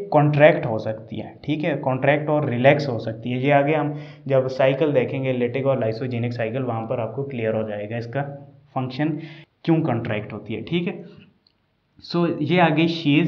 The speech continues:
जो कि flexible protective covering है, having hollow tube inside, इसके अंदर hollow tube होती है और इस hollow tube के रास्ते ये डीएनए जो है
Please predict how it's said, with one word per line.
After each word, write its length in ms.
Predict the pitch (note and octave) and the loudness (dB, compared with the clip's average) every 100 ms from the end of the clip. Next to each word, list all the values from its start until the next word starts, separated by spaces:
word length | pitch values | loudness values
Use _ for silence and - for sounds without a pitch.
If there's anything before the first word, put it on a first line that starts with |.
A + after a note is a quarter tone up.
| C#3 | 2
जो 140 | D3 | 0
कि 100 | D3 | 0
flexible 540 | - C3 B2+ D#3 D3+ D3+ | -2 -4 -2 0 2 0
protective 640 | D3+ A#2+ B2 A#2+ C#3+ D3 | 0 -2 -2 -2 -2 -2
covering 340 | C#3+ A#2 B2 F3 | -2 0 2 2
है, 180 | D3+ B2+ C#3+ - - - _ - | 2 -2 -6 -10 -16 -20 _ -8
having 300 | C3 C3 D#3+ D3 | -2 2 4 2
hollow 320 | A#2+ B2+ D3+ | 0 2 2
tube 280 | D3 B2+ C3 | 2 0 0
inside, 400 | C#3 B2 B2 A#2+ | -2 -2 -2 -2
इसके 220 | B2 - C3+ | -4 -6 -4
अंदर 200 | C3 C#3+ | -2 -2
hollow 280 | A#2 B2+ B2+ | -2 -2 -2
tube 280 | B2 A#2+ | -2 -2
होती 260 | G#2+ G2 A2 | -4 -6 -10
है 60 | A2 - - - - | -10 -14 -20 -12 -2
और 140 | F#3 | 2
इस 160 | G#3+ - | 2 2
hollow 240 | D3+ D#3 G3 | 2 4 2
tube 300 | F3+ E3+ F3 | 2 2 2
के 100 | F3 | 0
रास्ते 300 | C3 B2+ D#3+ | 0 -2 -2
ये 160 | D#3 D3 A2+ | 0 0 0
डीएनए 480 | B2 D3+ E3+ E3 D#3 | 4 6 6 4 0
जो 140 | C#3 | -2
है 160 | A#2 | -2